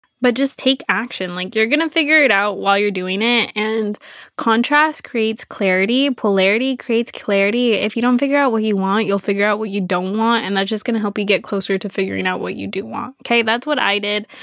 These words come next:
That's what I've been able to accomplish. And that's how I did it. And I finally feel like I'm at the place, a year into business, a year into business, you guys, where I know who my ideal clients are. I finally figured out my messaging. I finally figured out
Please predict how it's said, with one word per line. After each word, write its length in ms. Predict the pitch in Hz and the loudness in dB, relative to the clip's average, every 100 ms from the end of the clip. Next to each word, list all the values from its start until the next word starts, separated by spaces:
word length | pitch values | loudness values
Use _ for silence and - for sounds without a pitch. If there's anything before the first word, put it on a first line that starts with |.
| - - | -20 -6
That's 260 | 226 208 214 | -4 -2 -2
what 140 | 208 | 0
I've 180 | 202 202 | 0 0
been 140 | 214 | -4
able 260 | 190 208 208 | -4 -4 -2
to 140 | 240 | -4
accomplish. 420 | 202 202 196 196 | 0 0 0 -2
And 80 | 208 | 0
that's 140 | 233 285 | 0 2
how 100 | 339 | 2
I 80 | |
did 180 | 294 302 | 2 2
it. 160 | 220 - _ - - - _ _ - | 0 -2 _ -20 -20 -20 _ _ 0
And 720 | 226 226 226 220 220 214 208 - - | 2 4 4 4 4 2 0 -4 -4
I 100 | 220 | -2
finally 380 | 220 214 233 254 | 2 0 2 0
feel 220 | - 220 | 2 2
like 260 | 214 196 - | 2 0 -2
I'm 160 | 208 196 | -2 0
at 180 | 190 202 | 0 0
the 80 | |
place, 600 | 190 - 190 196 277 - - - - | -4 -2 2 2 2 -2 -14 -20 -2
a 80 | 220 | 0
year 240 | 214 233 | 2 6
into 200 | 247 262 | 6 6
business, 640 | 196 202 196 185 208 - - | 2 0 0 -4 -4 -6 -2
a 100 | 208 | 0
year 360 | 202 202 220 240 | 0 0 2 2
into 320 | 180 226 214 | 2 0 2
business, 400 | 196 196 196 190 | 0 0 -4 -6
you 80 | 190 | -6
guys, 320 | 135 202 - - - - - | -6 -6 -10 -16 -20 -8 0
where 260 | 208 190 - 208 | 2 2 0 0
I 160 | 220 | 2
know 200 | 247 254 | 2 2
who 140 | 247 226 | 2 0
my 220 | 214 196 | 2 0
ideal 260 | 190 196 | 2 0
clients 380 | 208 - 202 196 | 0 -2 -2 0
are. 240 | 202 226 269 - _ _ _ - | 0 0 -2 -8 _ _ _ -2
I 160 | 214 208 | 0 0
finally 420 | - 196 226 269 | -2 -2 0 0
figured 260 | 269 254 254 | 0 0 2
out 120 | 254 | 4
my 140 | 262 | 4
messaging. 520 | 262 220 - 196 202 208 - | 4 2 0 -2 -2 -2 -4
I 160 | 202 | -4
finally 560 | 190 - 208 233 294 320 | -4 -2 2 4 2 0
figured 360 | - 294 294 294 | 0 0 2 4
out 340 | 240 233 | 4 2